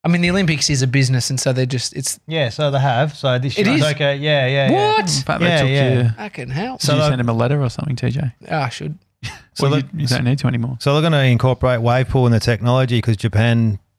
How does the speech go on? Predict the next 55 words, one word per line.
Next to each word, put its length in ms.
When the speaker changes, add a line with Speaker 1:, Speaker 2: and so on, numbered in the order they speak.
Speaker 2:
Japan 540
rarely 300
has 200
waves, 360
tiny 400
waves, 340
but 100
they're 80
gonna 160
surf 380
it 120
in 280
pretty, 560
hopefully 320
good 180
waves, 300
but 120
it'll 80
probably 280
be 20
one 200
to 60
two 240
foot 260
and 100
crap. 400
So 100
we 60
won't 260
see 160
the 100
best 360
of 100
the 80
sport. 460
Speaker 3:
Yeah. 240
Speaker 2:
Whereas 200
Speaker 1:
Oh, 20
so 60
it's 80
Speaker 2:
if 60
Speaker 1:
actually 200
gonna 120
be 140
in 100
the 120
ocean? 340
Speaker 2:
Yeah. 460
Speaker 1:
Oh, 160
Speaker 2:
Yeah, 40
Speaker 1:
wow. 220
So 160
Speaker 2:
yeah, 60
Speaker 1:
it's, 100
Speaker 2:
yeah. 160